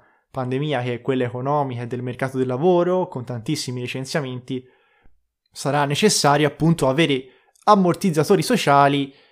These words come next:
che siano in grado di tamponare la crisi che colpirà una grandissima parte della popolazione italiana,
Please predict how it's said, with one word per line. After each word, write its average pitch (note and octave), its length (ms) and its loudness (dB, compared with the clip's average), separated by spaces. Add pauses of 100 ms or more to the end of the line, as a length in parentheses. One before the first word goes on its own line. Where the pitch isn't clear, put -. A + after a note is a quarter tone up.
(120)
che C#3 140 -4
siano E3+ 480 2
in G#3 100 2
grado D3+ 460 6
di D3 180 -4
tamponare D3+ 800 2
la B2+ 160 -4
crisi B2+ 680 -6
che C3 200 -2
colpirà C3 560 -2
una B2 220 -6
grandissima C#3 760 -4
parte C3 400 -2
della C3 120 -4
popolazione C3 920 -4
italiana, B2+ 760 -2